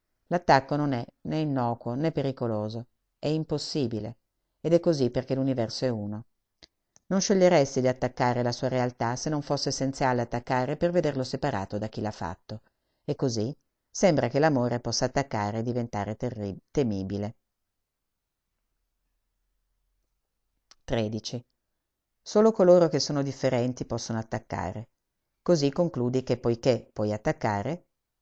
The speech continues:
tu e tuo fratello dovete essere differenti. Ma lo Spirito Santo lo spiega in modo diverso.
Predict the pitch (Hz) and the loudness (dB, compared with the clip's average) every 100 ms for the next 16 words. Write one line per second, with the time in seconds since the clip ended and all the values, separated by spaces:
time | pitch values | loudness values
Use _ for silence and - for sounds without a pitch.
0 | _ _ 202 127 120 135 196 190 107 117 | _ _ 4 4 2 -2 -2 0 -2 -2
1 | 127 143 120 104 95 - 120 123 104 - | -2 0 -2 -2 -6 -4 -4 -4 -6 -8
2 | 104 92 92 101 - - _ _ _ _ | -8 -8 -8 -12 -16 -20 _ _ _ _
3 | _ _ - 190 208 - 226 151 127 113 | _ _ 0 2 4 4 2 2 0 0
4 | 101 104 - 117 - _ _ _ 151 - | -2 -4 -6 -8 -8 _ _ _ -6 -2
5 | 117 135 131 113 110 107 127 110 104 - | 0 0 -2 -2 -4 -2 0 0 -2 -8